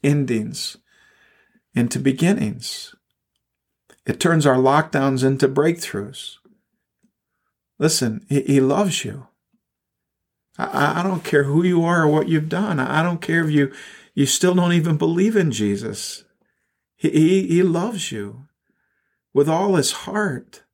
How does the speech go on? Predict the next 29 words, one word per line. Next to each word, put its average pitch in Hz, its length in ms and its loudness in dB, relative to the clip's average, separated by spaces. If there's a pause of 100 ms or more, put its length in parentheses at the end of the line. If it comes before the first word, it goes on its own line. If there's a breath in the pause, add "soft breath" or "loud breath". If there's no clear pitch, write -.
(1040)
Mean, 143 80 -2
follow 196 400 2
the 156 140 2
tears, 165 460 0
and 135 100 2
if 131 120 -2
there 139 180 4
are 175 140 2
no 160 140 0
tears, 160 400 0
just 135 220 0
ask 160 300 -2
him 151 120 -2
to 123 80 -2
soften - 460 -2
your 131 140 0
heart. 151 260 0
Ask 165 340 0
him 151 120 -2
to 135 100 2
s-, 127 100 -6
begin 151 460 0
to 151 60 0
do 143 200 2
a 139 60 4
work 151 320 0
in 131 100 -2
your 120 140 -2
heart, 147 260 0